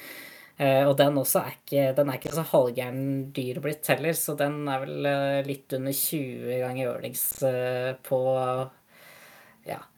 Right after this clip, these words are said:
det er den som screener aller best hvis jeg bare skal se på hvordan tallene utvikler seg, altså.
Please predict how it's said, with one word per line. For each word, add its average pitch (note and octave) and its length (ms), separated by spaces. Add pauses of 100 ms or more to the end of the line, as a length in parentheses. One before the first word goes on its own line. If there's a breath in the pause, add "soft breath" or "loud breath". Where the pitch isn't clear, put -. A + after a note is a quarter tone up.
(220)
det C3+ 100
er C3 260
den B2+ 180
som C3 260
screener C3+ 420
aller B2 220
best B2+ 220
hvis C3 140
jeg B2+ 100
bare B2 180
skal C#3 140
se B2 160
på - 160
hvordan B2+ 720
tallene B2 380
utvikler B2 300
seg, C3+ 160
altså. - 220